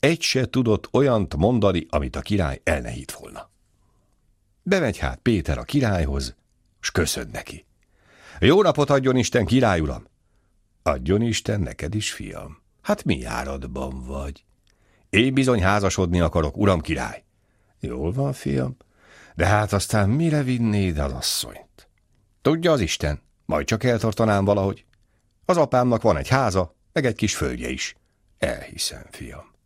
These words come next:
mondja a király. „Aztán meg van három darab marhánk is.” „Azt is elhiszem.” Most nemrégiben a trágya annyira meggyűlt az udvarunkon,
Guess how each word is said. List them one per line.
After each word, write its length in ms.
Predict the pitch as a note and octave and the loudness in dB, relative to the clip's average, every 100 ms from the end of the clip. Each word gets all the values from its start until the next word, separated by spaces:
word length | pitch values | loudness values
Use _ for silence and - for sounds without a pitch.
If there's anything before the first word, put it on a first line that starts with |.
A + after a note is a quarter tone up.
| _ _ | _ _
mondja 280 | E2 B1 C#2+ | -6 -2 -4
a 40 | |
király. 520 | C#2+ - - - - _ _ _ - - | -4 -6 -10 -12 -14 _ _ _ -14 -2
„Aztán 340 | G#3+ - F#3 | 0 2 2
meg 200 | E3 C3+ | 2 0
van 200 | - A#2 | 2 4
három 340 | E2+ F#2 F2 F2 | 4 2 2 2
darab 260 | F#2 F2 | 2 4
marhánk 480 | F2 E2 - C2+ C2 | 2 0 0 -8 -8
is.” 220 | - - - _ _ _ _ _ _ - | -8 -8 -8 _ _ _ _ _ _ -2
„Azt 300 | E2+ - - | -2 -2 -10
is 140 | B1 | -8
elhiszem.” 640 | A1+ A#1+ C#2+ - G2 A2+ _ _ _ _ - - - | -8 -10 -8 -8 -8 -10 _ _ _ _ -16 -14 -4
Most 260 | - C3+ - | 2 2 2
nemrégiben 680 | C3+ G3+ F3 G#2+ B2+ B2+ A2 | 2 4 2 2 4 4 4
a 140 | E2+ - - | 2 0 -8
trágya 560 | - G#2+ B2+ A#2 F2 E2 | 0 2 4 2 2 0
annyira 440 | - D#3 C3+ G2 | 2 2 4 4
meggyűlt 600 | E2+ A2 F2 D#2+ F2 D#2 | 4 2 2 0 2 2
az 120 | D#3+ | 0
udvarunkon, 720 | - C3 G2 F2 D#2+ F#2 C#3 | 0 0 2 2 2 2 0